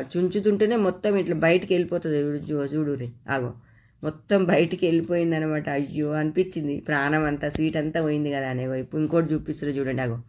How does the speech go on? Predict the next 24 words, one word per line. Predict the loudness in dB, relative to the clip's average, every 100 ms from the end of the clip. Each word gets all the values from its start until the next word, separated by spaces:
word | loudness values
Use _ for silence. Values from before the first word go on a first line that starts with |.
| _ _ -20 -20 -4
ఎట్లా | -4 0 2
వెళ్తుంది | 2 2 0
చూడండి | 0 -2 0
లోపలికి | 0 0 -2 -4 -2
వెళ్ళి | -2 0
జ్యూస్. | -2 0 2 0 -2 -14 _ -20 _ _
చాలా | -6 -4 2 4 4
బాగుంటుందండి | 4 2 0 0 -2 -2 -4
కాకినాడ | -6 -6 -4 -4 -2 -2 0
కాజాకి, | -2 -2 -2 0 0 0 -2 -2 -2 -6 -20 _ _ _ -20 -20 -20 -4
తెలంగాణ | 0 2 4 4 2
కుడుము | 2 2 2 2 0 -8 -20 _ _ _ _ _ _ _ _
ఇదే | -4 0 4
అనమాట. | 4 2 2 2 2 -2 -6 -20 -12
కాజాలు | -2 2 2 2
అక్కడ | 2 0 0
ఎట్లుంటాయో | -2 -2 -6 0 0
ఇక్కడ | 0 -2
కుడుములు | -2 -2 0 0
కూడా | 0 0
అట్లే | -2 -4 0
ఉంటాయి, | 0 0 -2 -4
సేమ్ | -6 -4 0 0 0 -2
బెల్లమే. | 2 4 4 4 2